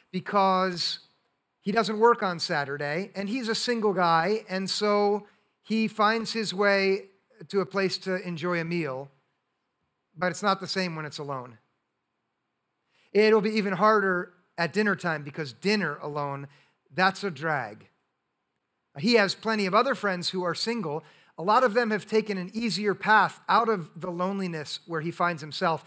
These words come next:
but he's decided not to because he cares about the long-term benefits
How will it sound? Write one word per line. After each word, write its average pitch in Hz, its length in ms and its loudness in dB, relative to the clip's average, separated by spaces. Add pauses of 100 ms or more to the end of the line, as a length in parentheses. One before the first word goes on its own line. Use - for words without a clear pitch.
(240)
but 165 100 -4
he's 247 160 -2
decided 254 400 2
not 220 280 2
to 190 100 -6
because 165 400 -4 (360)
he 208 140 -2
cares 226 420 4
about 190 280 2
the 196 80 -4
long-term 202 800 -2
benefits 185 640 -4